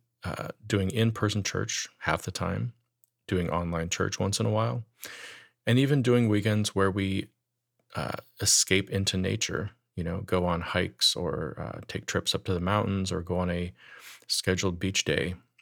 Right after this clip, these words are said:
uh, with the family. I guess what I'm saying is that I want to be an evolver, right? I want my family to be evolvers with me, uh,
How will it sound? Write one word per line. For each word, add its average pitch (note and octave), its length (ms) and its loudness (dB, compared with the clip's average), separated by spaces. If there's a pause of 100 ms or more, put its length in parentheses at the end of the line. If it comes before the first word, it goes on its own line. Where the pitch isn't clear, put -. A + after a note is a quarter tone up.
(140)
uh, E2+ 160 -4
with F2+ 160 -8
the - 80 -12
family. D#2 520 -2 (560)
I A#2 60 0
guess D3+ 240 2
what A#2 100 4
I'm F2 100 2
saying G2 340 2
is E2 200 0
that F#2 220 0 (140)
I B2 100 2
want A#2 240 0
to - 100 -4
be F2+ 180 -4
an F2 120 -2
evolver, E2 720 -2 (340)
right? - 220 -4 (500)
I G#2 60 0
want G#2+ 180 2
my G#2+ 80 2
family G2+ 440 0
to F#2+ 120 -8
be F2+ 160 -4
evolvers F2 640 -4
with A2 240 -2
me, F#2+ 220 -4 (680)
uh, F2 160 -2